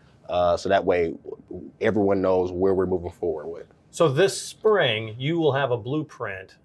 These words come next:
Speaker 2: and almost a bit of a guiding paper that tells you what you're going to do down the line.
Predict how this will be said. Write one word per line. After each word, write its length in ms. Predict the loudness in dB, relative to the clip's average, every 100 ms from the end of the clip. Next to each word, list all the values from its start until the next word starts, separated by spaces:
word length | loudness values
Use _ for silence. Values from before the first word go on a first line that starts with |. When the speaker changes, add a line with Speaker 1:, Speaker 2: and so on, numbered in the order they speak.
| _ -12
Speaker 2:
and 160 | -8 -2
almost 380 | 0 0 -2 -4
a 80 |
bit 180 | 0 2
of 80 | 2
a 60 | 0
guiding 600 | 2 0 0 -2 -6 -12 _
paper 380 | -4 -4 -2 -4
that 200 | -4 -2
tells 380 | -2 -2 -6
you 240 | -12 -12 -12 _ _
what 200 | -4 -4
you're 100 | -2
going 180 | -2 -4
to 80 | -4
do 260 | -8 -10 -6
down 240 | -8 -6
the 60 | -10
line. 240 | -12